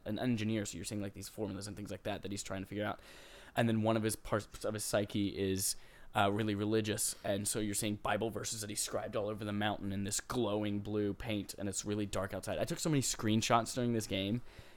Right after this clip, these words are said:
It was freaking gorgeous. So, yeah, go play it. It's five bucks on P S N, ten bucks normally if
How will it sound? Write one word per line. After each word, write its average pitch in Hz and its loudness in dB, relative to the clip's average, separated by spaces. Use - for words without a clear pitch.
It 123 4
was 117 4
freaking 110 6
gorgeous. - 4
So, 156 12
yeah, 175 12
go 139 2
play 135 8
it. - 0
It's - -8
five 123 10
bucks 110 6
on 113 4
P 113 2
S 107 2
N, 107 6
ten 123 8
bucks 123 8
normally 110 4
if 98 0